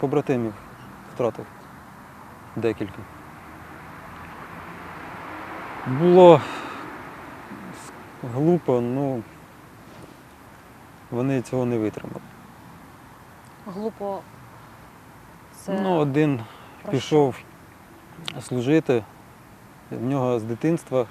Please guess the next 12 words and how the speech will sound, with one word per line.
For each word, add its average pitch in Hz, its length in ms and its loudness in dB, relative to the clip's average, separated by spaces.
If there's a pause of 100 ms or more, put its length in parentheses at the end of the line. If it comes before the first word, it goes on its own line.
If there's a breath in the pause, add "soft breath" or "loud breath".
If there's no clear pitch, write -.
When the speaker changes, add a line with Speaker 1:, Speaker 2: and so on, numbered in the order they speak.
(140)
Speaker 1:
хворе 131 180 2
серце. - 340 -4 (1900)
І 139 80 0
в 165 40 0
нього, 156 340 2 (100)
він 151 140 2
пішов 147 300 2
служити, 147 580 4
і 123 80 0
в 117 40 -4
перші 139 340 2
дні 135 360 2